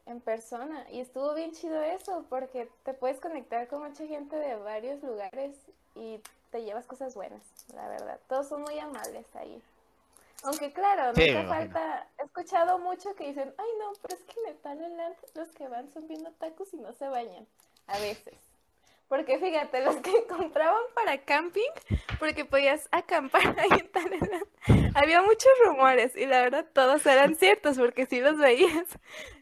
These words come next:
Speaker 1: que olía bien feo, y que se escuchaba que andaban aplaudiendo tus papás. <laughs> Entonces,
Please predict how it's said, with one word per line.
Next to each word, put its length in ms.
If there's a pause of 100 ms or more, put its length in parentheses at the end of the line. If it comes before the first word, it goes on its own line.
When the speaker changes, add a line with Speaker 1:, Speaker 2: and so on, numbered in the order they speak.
(120)
Speaker 1:
que 120
olía 240
bien 160 (100)
feo, 460
y 160
que 160
se 60
escuchaba 340 (640)
que 80
andaban 340
aplaudiendo 720
tus 180
papás. 540
<laughs> 80
Entonces, 480